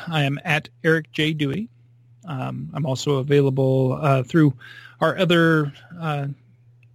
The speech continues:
show pages. You can find us through the main Four Eyed Radio Twitter at, uh, the Sasquatch Net.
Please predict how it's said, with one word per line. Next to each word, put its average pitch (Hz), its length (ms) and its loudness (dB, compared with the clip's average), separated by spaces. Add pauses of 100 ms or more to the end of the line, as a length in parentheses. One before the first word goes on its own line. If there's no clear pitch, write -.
(380)
show 170 440 0
pages. 160 640 -4
You 156 60 -4
can 135 200 -4
find 143 320 -2
us 139 180 -2
through 147 180 -4
the 139 80 -4
main 139 400 2
Four 147 240 2
Eyed 147 120 2
Radio 139 640 0
Twitter 147 640 2
at, 139 320 -6
uh, 131 240 -4
the 139 140 -4
Sasquatch 135 680 -4
Net. 143 300 -4